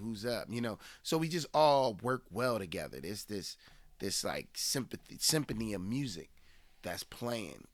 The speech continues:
when we're all in a room together doing our thing. So it was, it was just dope to see. It,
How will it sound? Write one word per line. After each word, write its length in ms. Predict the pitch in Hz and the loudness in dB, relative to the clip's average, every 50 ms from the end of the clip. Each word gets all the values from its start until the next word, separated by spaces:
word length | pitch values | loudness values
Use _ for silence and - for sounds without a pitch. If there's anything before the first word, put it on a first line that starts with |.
| _ - | _ -12
when 160 | 98 95 95 | -10 -8 -6
we're 160 | 90 87 78 | -6 -6 -6
all 320 | 64 82 98 92 90 87 87 | -6 -6 -6 -6 -6 -6 -6
in 80 | 85 | -8
a 60 | 76 71 | -8 -10
room 320 | 73 92 98 95 87 76 | -8 -8 -8 -6 -8 -10
together 420 | 71 - - 101 101 92 80 82 | -10 -8 -6 -6 -6 -4 -6 -8
doing 300 | 71 - 98 90 87 87 | -8 -8 -8 -8 -6 -6
our 160 | 80 73 64 76 | -6 -8 -8 -8
thing. 360 | - 98 95 90 73 62 - _ _ - - _ _ _ | -8 -8 -8 -8 -8 -12 -14 _ _ -20 -20 _ _ _
So 180 | - - 104 92 | -10 -6 -6 -4
it 80 | 87 | -4
was, 180 | 90 92 - - | -6 -8 -10 -8
it 80 | 87 113 | -8 -8
was 180 | 120 104 98 | -6 -8 -8
just 220 | - 98 87 - - | -10 -12 -12 -10 -6
dope 300 | 104 101 101 95 - - | -4 -4 -4 -6 -8 -12
to 80 | - | -14
see. 340 | - - - 82 80 67 - - | -12 -10 -10 -8 -8 -8 -8 -8
It, 100 | 92 | -10